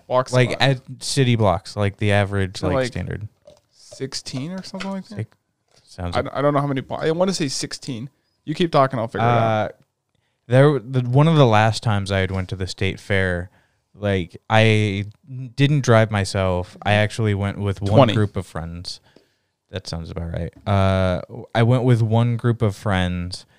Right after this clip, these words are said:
Speaker 2: and then that one got a little too drunk and,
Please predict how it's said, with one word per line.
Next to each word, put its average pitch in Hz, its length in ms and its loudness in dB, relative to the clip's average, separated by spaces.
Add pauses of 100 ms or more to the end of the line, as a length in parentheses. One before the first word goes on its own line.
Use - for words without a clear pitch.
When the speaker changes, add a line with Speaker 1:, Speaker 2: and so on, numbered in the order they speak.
(260)
Speaker 2:
and 98 280 -2
then 95 460 -2
that 98 180 2
one 104 140 0
got 101 180 2
a 95 40 -2
little 98 220 -4
too 98 300 -4
drunk 107 340 0 (160)
and, 92 460 -2